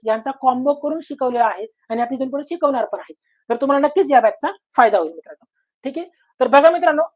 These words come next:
बुद्धिमत्ता आणि अंकगणित, तर काही महत्वाचे चॅप्टर्स आपण पाहणार आहोत. ओव्हरऑल पूर्ण सिलेबस मी बॅच मध्ये देणारच आहे तुम्हाला.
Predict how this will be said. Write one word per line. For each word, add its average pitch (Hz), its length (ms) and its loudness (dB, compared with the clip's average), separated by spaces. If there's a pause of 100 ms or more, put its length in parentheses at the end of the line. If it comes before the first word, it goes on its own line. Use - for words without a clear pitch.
बुद्धिमत्ता 311 520 2 (140)
आणि 269 140 -4
अंकगणित, 254 460 -4 (300)
तर 247 60 -2
काही 302 320 0
महत्वाचे 311 640 2
चॅप्टर्स 330 360 -4
आपण 294 200 0
पाहणार 277 300 0
आहोत. 285 160 2 (120)
ओव्हरऑल 277 440 4
पूर्ण 311 180 0
सिलेबस 285 460 0
मी 285 80 -10
बॅच 240 260 2
मध्ये 233 160 -6
देणारच 240 360 -2
आहे 247 140 -6
तुम्हाला. 254 280 -10